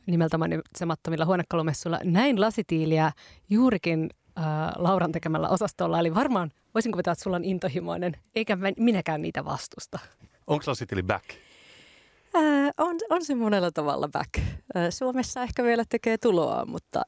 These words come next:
Speaker 3: mutta tota niin, niin maailmalla kyllä näkee ja on, se on se klassinen. Se on yksi näistä kiertävistä ihanista
Speaker 2: Joo.
Speaker 3: elementeistä.
Speaker 2: Eikö mä mietin just sitä kiertoa, koska minä,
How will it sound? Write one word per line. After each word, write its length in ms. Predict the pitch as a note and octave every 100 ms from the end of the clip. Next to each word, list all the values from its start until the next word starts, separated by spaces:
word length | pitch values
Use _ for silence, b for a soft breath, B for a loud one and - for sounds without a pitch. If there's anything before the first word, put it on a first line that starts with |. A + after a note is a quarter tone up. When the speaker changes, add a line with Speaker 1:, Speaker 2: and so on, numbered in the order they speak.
| _
Speaker 3:
mutta 300 | F#3 D#3+ -
tota 380 | - - - F2
niin, 220 | A#2 A#2+
niin 140 | C#3+ D#3+
maailmalla 400 | G3+ G#3 G3 F#3 -
kyllä 260 | G3 F3
näkee 480 | D#3 D#3 - C3+ A#2
ja 120 | G2+ - -
on, 100 | B3+ -
se 140 | -
on 120 | A#3
se 100 | G3 -
klassinen. 500 | - E3+ - E3 D3 D#3+
Se 180 | -
on 120 | G3 F3+
yksi 260 | A#3 -
näistä 260 | G3+ F#3+ -
kiertävistä 680 | - G3+ F3+ - D3+ E3 -
ihanista 580 | - E3 E3+ G3 - - - -
Speaker 2:
Joo. 360 | A#3+ A3 G2+ A3
Speaker 3:
elementeistä. 580 | E3+ D3+ E3 - - F3
Speaker 2:
Eikö 120 | G#3+
mä 60 |
mietin 240 | G#3+ B3 A3
just 100 | G#3
sitä 120 | D#3
kiertoa, 400 | - E3 C3 G#2
koska 340 | A2+ G2+ A#2+ -
minä, 400 | C#3 E3+ G#3